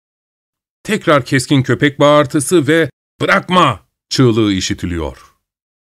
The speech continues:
Dükkanlardan uykulu suratlar çıkıyor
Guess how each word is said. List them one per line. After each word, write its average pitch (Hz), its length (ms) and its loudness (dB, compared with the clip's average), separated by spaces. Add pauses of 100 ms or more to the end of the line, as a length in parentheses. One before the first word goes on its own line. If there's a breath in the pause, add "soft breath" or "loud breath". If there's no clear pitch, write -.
(120)
Dükkanlardan 143 800 0
uykulu 127 380 0
suratlar 113 540 0
çıkıyor 101 580 -2